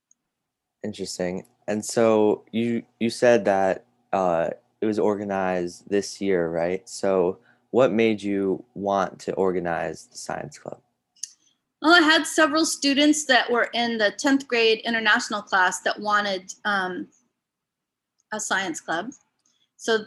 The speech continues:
Speaker 2: that since they were interested in it, we put together the survey and started it.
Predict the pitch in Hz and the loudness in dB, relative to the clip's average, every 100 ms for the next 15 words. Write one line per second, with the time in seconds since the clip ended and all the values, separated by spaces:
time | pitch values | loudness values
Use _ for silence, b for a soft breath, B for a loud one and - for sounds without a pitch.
0 | - 220 - - 233 - 240 226 - 247 | -6 -6 -4 -4 -4 -2 0 0 0 -2
1 | 247 - 214 - 196 196 208 - - _ | -2 -4 -4 -6 -8 -8 -8 -12 -16 _
2 | _ _ 214 196 196 196 - _ _ _ | _ _ -12 -10 -8 -12 -16 _ _ _
3 | _ _ _ _ 151 - - 202 202 185 | _ _ _ _ -10 -8 -8 -6 -4 -2
4 | 185 - 202 - 202 190 180 165 175 - | -2 -4 -10 -8 -6 -4 -4 -6 -6 -6
5 | 208 202 170 160 156 | -4 -4 -6 -8 -10